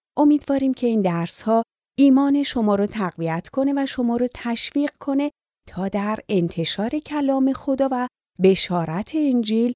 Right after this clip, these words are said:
جسورتر باشین و پیام حیات رو به کسانی که زیر حکم مرگ هستن برسونین. از خداوند برای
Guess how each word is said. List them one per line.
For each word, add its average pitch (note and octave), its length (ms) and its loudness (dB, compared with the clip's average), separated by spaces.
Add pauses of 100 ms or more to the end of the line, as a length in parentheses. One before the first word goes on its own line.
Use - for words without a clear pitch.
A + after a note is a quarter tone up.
(380)
جسورتر E3+ 880 -2
باشین D#4 440 0 (300)
و F3+ 400 0
پیام F#3 440 -2
حیات F#3 560 -4
رو C4+ 160 -2
به C#4+ 140 -4
کسانی C4+ 440 -2
که C4+ 160 -2
زیر A#3+ 440 0
حکم A#3+ 540 -2
مرگ E3+ 500 -2
هستن F#3 560 -4
برسونین. D#3 640 -6 (580)
از F#3 200 -2
خداوند F#3+ 580 -4 (340)
برای A3 680 2